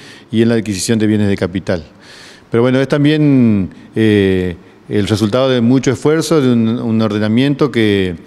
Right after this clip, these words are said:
eh, no se logra de un día para el otro, sino que lleva una planificación y lleva una ejecución a lo largo de seis años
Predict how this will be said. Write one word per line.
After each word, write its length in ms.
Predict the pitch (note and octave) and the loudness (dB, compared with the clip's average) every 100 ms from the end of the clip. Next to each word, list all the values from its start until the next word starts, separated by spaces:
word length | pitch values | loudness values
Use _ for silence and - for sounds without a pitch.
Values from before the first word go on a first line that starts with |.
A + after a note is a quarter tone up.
| - - | -20 -14
eh, 180 | G2 G2 | -6 -4
no 140 | F#2 A2+ | -2 -2
se 160 | - | 0
logra 300 | A2 C3 B2+ | 0 2 2
de 100 | A#2 | 2
un 80 | A2 | 0
día 220 | G#2+ A#2 | 0 0
para 140 | A2 G#2 | 0 -2
el 100 | A2 | 0
otro, 420 | C3 D3+ F#3 G#3 - - - - | -2 -2 -4 -6 -20 -20 -20 -20
sino 360 | - - G#2+ A2 | -10 -4 -2 0
que 520 | A2+ G#2+ G2+ F#2+ F2 - - - | 0 2 2 -2 -4 -12 -20 -6
lleva 220 | A#2+ A2+ | 0 2
una 180 | A#2 A#2+ | 2 0
planificación 760 | A2 A2 G2+ G#2 G#2+ - C3+ D3+ | -2 -4 -4 -4 -4 -2 -2 0
y 80 | D#3 | -2
lleva 320 | - B2 A#2 | 0 0 0
una 160 | A2 A2 | 0 -2
ejecución 540 | F#2 G#2 F#2+ - B2 | -4 -8 -4 -2 0
a 60 | A#2 | 0
lo 120 | G#2+ | 0
largo 340 | A2 A2+ A2 | 0 0 0
de 100 | G#2 | 0
seis 300 | - A2 G#2+ | 0 0 2
años 400 | A#2 B2 C#3 E3 | 2 0 0 -2